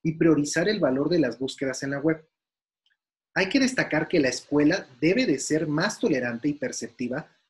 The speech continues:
a las tendencias y exigencias de los alumnos. Por esto, la responsabilidad de los docentes es cuestionar cuáles son los textos y contenidos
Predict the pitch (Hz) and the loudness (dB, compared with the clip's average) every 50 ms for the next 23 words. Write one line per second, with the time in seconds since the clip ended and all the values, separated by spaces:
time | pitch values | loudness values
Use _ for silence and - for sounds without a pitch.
0 | _ - 135 143 139 135 127 - - 143 135 135 135 139 147 143 - 185 180 - | _ -6 -4 -2 -2 -2 -4 -4 -4 -4 -2 -2 0 0 -2 -2 -2 -2 -2 -2
1 | 160 143 - - 123 - - 123 123 - - 143 127 139 131 139 135 - 156 151 | -2 -4 -4 -6 -10 -8 -6 -6 -6 -6 -6 -6 -4 -4 -4 -4 -4 -2 0 2
2 | 180 202 196 165 139 - - - _ _ _ _ _ _ _ - 127 123 131 131 | 2 2 2 0 -2 -4 -6 -14 _ _ _ _ _ _ _ -6 -4 -2 0 0
3 | 127 120 - - 170 190 - - _ _ _ - 135 147 151 156 147 151 - 170 | -2 -2 -4 -4 -4 -4 -4 -8 _ _ _ -4 -2 0 2 2 2 2 0 0
4 | 160 - 165 156 143 147 147 156 170 208 220 277 269 254 196 147 143 143 - - | 0 0 0 0 2 2 2 2 2 2 4 4 4 2 2 0 -2 -4 -2 -2
5 | 156 160 160 165 - - 185 190 - 226 214 - - 165 156 165 175 170 - 170 | -4 -4 -4 -6 -6 -6 -6 -6 -6 -6 -6 -4 -4 -2 -2 -2 -2 -4 -2 -2
6 | 185 196 208 208 202 - 214 208 202 190 196 - - 170 170 - - 196 202 - | 0 0 0 -2 -4 -4 -4 -4 -4 -6 -4 -4 -4 -4 -4 -4 -6 -6 -6 -6
7 | - 156 - - 135 127 131 123 127 131 135 156 170 170 - | -6 -6 -4 -4 -4 -4 -4 -4 -2 -2 0 -2 -2 -4 -6